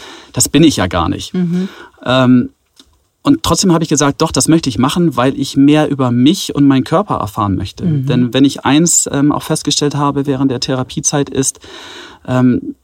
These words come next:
Speaker 1: ja, dass, dass ich mich so ein bisschen ausgeliefert fühlte.
Speaker 2: Mhm.
Speaker 1: Ähm, ich wurde super betreut, ähm, mit Ärzten, die auch der Meinung waren, dass eine Zweitmeinung einzuholen,
Speaker 2: Mhm.
Speaker 1: ähm,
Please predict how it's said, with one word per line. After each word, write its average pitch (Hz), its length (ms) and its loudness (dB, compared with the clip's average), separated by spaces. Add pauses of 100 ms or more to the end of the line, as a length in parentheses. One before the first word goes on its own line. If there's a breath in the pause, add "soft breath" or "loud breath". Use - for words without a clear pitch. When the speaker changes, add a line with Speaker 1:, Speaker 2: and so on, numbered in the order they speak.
(200)
Speaker 1:
ja, 123 140 -2
dass, - 420 -2
dass 135 180 0
ich 143 140 -4
mich 143 120 2
so 147 60 0
ein 131 40 -4
bisschen - 220 0
ausgeliefert 120 680 -2
fühlte. - 500 -6
Speaker 2:
Mhm. 175 340 -2 (120)
Speaker 1:
Ähm, 123 400 2 (100)
ich - 160 -4
wurde 151 160 4
super 190 280 0
betreut, 143 720 0
ähm, 131 600 6
mit - 300 -2
Ärzten, 139 380 2
die 139 200 2
auch 139 200 0
der 135 100 0
Meinung 135 300 2
waren, 131 160 2
dass 123 140 -2
eine - 60 -4
Zweitmeinung 131 880 2
einzuholen, 131 720 2
Speaker 2:
Mhm. 190 60 -2
Speaker 1:
ähm, 123 360 2